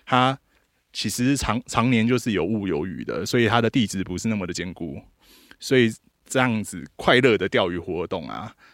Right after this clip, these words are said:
就是在有一天就发生了一个惨痛的悲剧。好，那这个悲剧，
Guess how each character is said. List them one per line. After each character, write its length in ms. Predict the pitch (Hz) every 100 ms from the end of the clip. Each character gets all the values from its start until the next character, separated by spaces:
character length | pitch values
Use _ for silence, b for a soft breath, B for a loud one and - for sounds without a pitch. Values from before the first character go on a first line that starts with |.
| b
就 160 | - 104
是 180 | 101
在 140 | 101 107
有 220 | 85 90
一 20 |
天 240 | 92 95 92
就 220 | 95 87
发 200 | 95 87
生 140 | 95
了 80 | 85
一 80 | 78
个 100 | 78
惨 160 | - -
痛 120 | 104
的 80 | 80
悲 160 | 87 92
剧。 220 | - - _ _ _ _ _ _ _ _ _
好， 280 | - - - B B B B B B _ _
那 360 | 147 135 123 - _ _
这 100 | -
个 80 | 196
悲 240 | 185 190
剧， 360 | 165 185 156